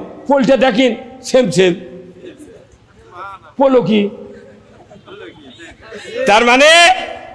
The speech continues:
আল্লাহ বুঝে দিচ্ছে যে তোমাকে আমি কোনো, কোনো জিনিস কম দিইনি, যা পানি ওটি আট ফিট তামের দর চোঁচার ভেতরে কোনো জায়গা ফাঁকা নেই, একবার চাপ দিয়ে ঢুকে দিয়েছে।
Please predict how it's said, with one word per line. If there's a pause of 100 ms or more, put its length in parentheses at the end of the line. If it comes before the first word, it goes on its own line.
(120)
আল্লাহ
বুঝে
দিচ্ছে (880)
যে
তোমাকে
আমি
কোনো,
কোনো
জিনিস
কম
দিইনি, (540)
যা
পানি
ওটি
আট
ফিট
তামের
দর (280)
চোঁচার
ভেতরে (260)
কোনো
জায়গা
ফাঁকা
নেই, (180)
একবার
চাপ (120)
দিয়ে
ঢুকে
দিয়েছে।